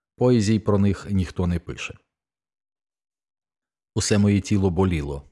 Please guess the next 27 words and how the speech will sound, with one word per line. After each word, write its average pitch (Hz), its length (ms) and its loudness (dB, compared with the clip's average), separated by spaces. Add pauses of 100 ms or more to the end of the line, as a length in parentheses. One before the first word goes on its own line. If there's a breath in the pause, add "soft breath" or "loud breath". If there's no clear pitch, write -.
найменший 95 580 2
рух 120 240 0
викликав 92 520 0
нестерпний 98 680 0
біль. 73 300 -8 (640)
Я 95 140 2
потягся 98 520 0
до 87 140 0
пляшки 92 420 -2
віскі 98 340 -2
на 87 100 0
підлозі 82 520 -4
і 85 300 -6
перекинув 71 680 -4
її. 71 480 -14 (880)
Вона 127 320 0
покотилася 95 680 -2
під 87 260 -4
ліжко, 98 540 0
мені 104 240 2
ж 92 100 0
залишалося 92 640 0
тільки 87 400 -4
вилаятись. 69 840 -8 (580)
Я 131 100 -2
знову 135 340 2
ліг, - 320 -4